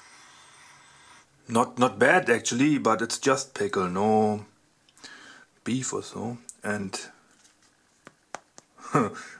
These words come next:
very stiff. Yeah. Okay, the cheese is completely melted. Let's open this up. Oh, that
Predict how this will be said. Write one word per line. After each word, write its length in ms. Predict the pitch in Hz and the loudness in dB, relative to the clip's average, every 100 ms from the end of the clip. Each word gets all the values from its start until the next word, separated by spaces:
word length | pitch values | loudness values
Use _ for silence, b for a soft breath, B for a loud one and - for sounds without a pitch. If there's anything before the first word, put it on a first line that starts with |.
| - | -10
very 280 | 101 107 110 | 2 2 4
stiff. 640 | - - 120 135 - - _ - - | 0 0 2 2 0 -12 _ -20 -14
Yeah. 300 | 107 92 85 92 - B B B B B | -10 -8 -8 -12 -16 B B B B B
Okay, 200 | - - | -14 -10
the 160 | 95 - _ _ _ _ _ | -10 -12 _ _ _ _ _
cheese 320 | - 117 120 | -6 -6 -8
is 100 | - | -8
completely 580 | - 107 104 - 131 120 | -8 -8 -6 -2 -2 -2
melted. 440 | 104 101 127 117 104 | 0 2 2 0 -6
Let's 180 | 98 - | -8 -6
open 300 | 131 - 104 | -8 -6 -6
this 200 | 95 - - | -6 -8 -8
up. 220 | 123 - B B B B B B B _ _ _ _ _ _ - | -10 -12 B B B B B B B _ _ _ _ _ _ -12
Oh, 200 | 101 82 | -10 -10
that 220 | 101 117 | -10 -10